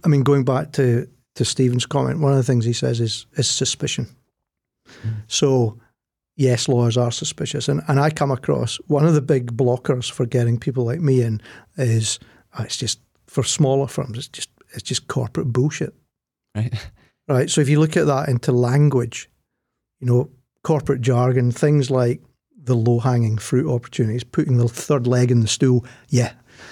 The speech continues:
Speaker 1: that's corporate jargon, if you like. It's not particularly useful.
Speaker 2: Mm.
Speaker 1: But there's also effective business language.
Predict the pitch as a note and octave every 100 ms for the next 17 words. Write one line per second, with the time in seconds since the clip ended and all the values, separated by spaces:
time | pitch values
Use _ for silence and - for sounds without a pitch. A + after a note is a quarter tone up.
0 | - - C3+ B2 - - C#3 A#2+ B2+ B2
1 | A#2 A2+ A#2+ A2 - B2 - - - -
2 | - - - - - B2+ - - D3+ -
3 | - A#2 C#3 C#3 D#3 D#3 C3 - C#3 -
4 | C#3+ A2 C3 A#2+ A#2 B2 C3 A#2 -